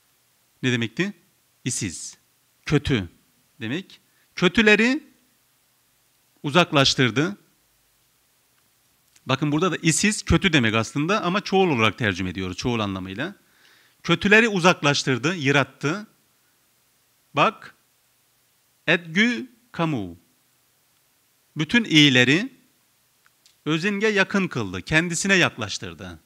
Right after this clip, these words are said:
Kötüleri uzaklaştırdı, bütün iyileri kendisine yaklaştırdı,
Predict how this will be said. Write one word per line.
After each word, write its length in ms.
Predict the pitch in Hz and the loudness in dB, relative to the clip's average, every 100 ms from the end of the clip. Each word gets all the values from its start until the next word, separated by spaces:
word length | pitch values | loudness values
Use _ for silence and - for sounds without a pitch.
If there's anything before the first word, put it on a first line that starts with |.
| _ _ _ _ _ _ _ _ _ _ _ _ _ _ _ _ _ _ _ _ _ _ _ _ - | _ _ _ _ _ _ _ _ _ _ _ _ _ _ _ _ _ _ _ _ _ _ _ _ -4
Kötüleri 600 | 170 170 196 185 202 233 | -2 2 4 6 4 0
uzaklaştırdı, 1000 | 160 143 151 143 131 - 131 104 156 220 - _ _ - | 2 4 4 2 0 0 -2 0 -4 -4 -10 _ _ -12
bütün 420 | 135 147 214 202 | -8 -4 -4 -4
iyileri 680 | - 143 131 123 123 175 220 - _ - | -4 -2 0 -2 -2 -4 -6 -14 _ -6
kendisine 520 | 151 151 151 - 160 | -4 -2 -4 -4 -2
yaklaştırdı, 1000 | 139 131 - 127 120 - 117 113 185 233 | -2 -4 -4 -6 -6 -6 -6 -6 -8 -10